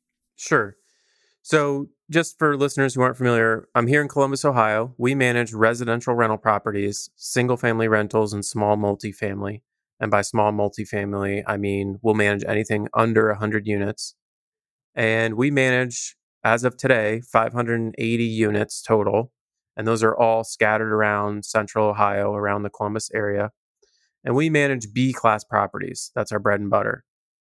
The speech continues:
Our average rents are eleven fifty. So if you're familiar with rents kind of in the Midwest, that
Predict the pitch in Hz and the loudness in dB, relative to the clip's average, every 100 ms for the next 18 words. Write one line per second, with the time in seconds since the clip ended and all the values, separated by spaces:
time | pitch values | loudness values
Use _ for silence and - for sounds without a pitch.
0 | _ - 113 123 123 123 117 117 117 - | _ -2 0 2 0 0 0 0 0 0
1 | 110 107 110 113 107 - 113 - 104 104 | 0 2 0 -2 -4 -2 -2 -2 -6 -6
2 | 110 _ - 110 107 101 110 104 104 104 | -8 _ -8 -6 -6 -8 -4 -2 0 -2
3 | - 104 101 - - - - 107 101 101 | -2 -2 -4 -8 -12 -12 -8 -6 -4 -4
4 | 101 101 101 98 - 107 | -2 0 0 0 -2 -6